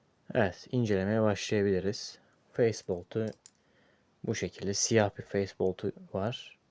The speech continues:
Sticker'lı hali. Böyle görünüyor.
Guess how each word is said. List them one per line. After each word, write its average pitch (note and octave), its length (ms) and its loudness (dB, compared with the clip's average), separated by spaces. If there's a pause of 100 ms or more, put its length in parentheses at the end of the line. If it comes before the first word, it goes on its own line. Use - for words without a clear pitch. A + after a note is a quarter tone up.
(600)
Sticker'lı - 520 -6
hali. F#2 480 -4 (680)
Böyle F2+ 260 -2
görünüyor. F2+ 460 -8